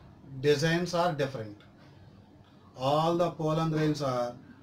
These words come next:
not in similar in size, not in similar shape, not in similar shape, not in similar design. They may vary in different architecture in their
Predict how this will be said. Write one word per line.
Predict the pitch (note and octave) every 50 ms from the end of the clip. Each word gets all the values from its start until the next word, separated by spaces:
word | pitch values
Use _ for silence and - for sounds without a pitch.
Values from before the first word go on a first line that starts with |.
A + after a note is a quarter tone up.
| - - B2
not | A#2+ B2 B2+ C3+ D3 D3+ D3+
in | D#3 D#3 D#3 D#3 D#3 - - - -
similar | - - - C3+ C3 C3+ C#3 D3 D3 D3
in | D3 D3
size, | D3 D#3 D3+ E3 E3+ E3 D#3+ - - - - - - - - - - -
not | A#2+ B2+ C3 C#3+ D#3 D3+
in | D#3+ D#3 D3+ C#3 C3+
similar | B2+ - D3 C3+ C3 C3+ C#3 C#3+ C#3
shape, | - - D#3 D3+ D#3+ D#3+ - - - - - - - - - - - - - -
not | B2 B2 B2+ C#3+ C#3+ -
in | D#3+ D#3 D#3 D3+ D#3 D#3 - - - - - - - - - - - -
similar | - - - D3 D3 D3 D3 C3+
shape, | C3 - - - C#3+ C#3 D3+ E3 E3 - - - - - - - - - - - - A#2
not | B2 C3 D3 D3+ D#3 D#3+
in | D3+ C#3+ C#3 C#3 - - - - - -
similar | - - D3 C#3+ C#3+ C#3+ C#3 B2+ A#2 A2+ A2+
design. | A#2+ B2+ B2 B2+ C3+ B2+ A2+ G#2 - - - - - - - - - - - - -
They | - B2 B2+ B2+ B2+ A#2 A#2 A2+ A2+ A2+
may | B2 B2+ B2+ B2
vary | B2+ C#3 D3 D#3 E3 E3+ E3 D3+ C3+ B2+ C3 C3 C3 - - - - - - -
in | C3+ C3+ C3+ B2 A2+ A2+
different | C#3 C#3+ C#3 - C#3+ C#3 C3 B2+ - - - - - - - - - -
architecture | B2+ C#3 D3+ D#3 - E3+ D3+ - C#3 C3 C3 - - C#3 B2+ A#2 A2+ A#2 - - - - - - - - - - -
in | B2+ B2 B2
their | A#2+ B2 A#2+ A#2 A2+